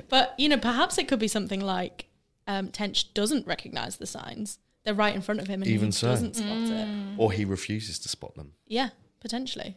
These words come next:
Speaker 2: Maybe Holden sees it. <laughs>
Speaker 3: Oh God,
Speaker 1: Who
Speaker 3: that
Speaker 1: knows?
Speaker 3: would be really interesting to kind of, yeah.
Speaker 1: But I do think, I do think Tench's family life is gonna play a bigger part this season than it did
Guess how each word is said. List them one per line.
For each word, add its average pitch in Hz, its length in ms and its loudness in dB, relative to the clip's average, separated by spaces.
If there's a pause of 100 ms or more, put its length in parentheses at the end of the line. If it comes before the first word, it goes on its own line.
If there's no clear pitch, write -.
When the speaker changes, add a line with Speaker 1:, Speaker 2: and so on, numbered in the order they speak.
(140)
Speaker 2:
Maybe 226 180 0
Holden 208 340 -2
sees - 260 -8
it. - 140 -14 (300)
<laughs> 285 120 -2
Speaker 3:
Oh 233 120 8
God, 208 280 4
Speaker 1:
Who 196 40 0
Speaker 3:
that 202 180 8
Speaker 1:
knows? 214 60 0
Speaker 3:
would 208 160 2
be 202 240 0
really 180 280 -2
interesting 185 520 -8
to - 80 -14
kind - 240 -14
of, - 80 -10 (300)
yeah. - 220 -12 (220)
Speaker 1:
But 98 180 0
I 101 40 0
do 107 180 4
think, 101 300 -2
I 95 80 0
do 101 160 0
think 95 280 -4
Tench's - 580 -4 (200)
family 80 400 -6
life 76 220 -8
is - 80 -10
gonna 78 180 -8
play 71 220 -10
a 71 60 -10
bigger 69 220 -10
part - 280 -12
this - 140 -14
season 67 460 -12
than 67 100 -18 (260)
it - 80 -14
did 73 200 -12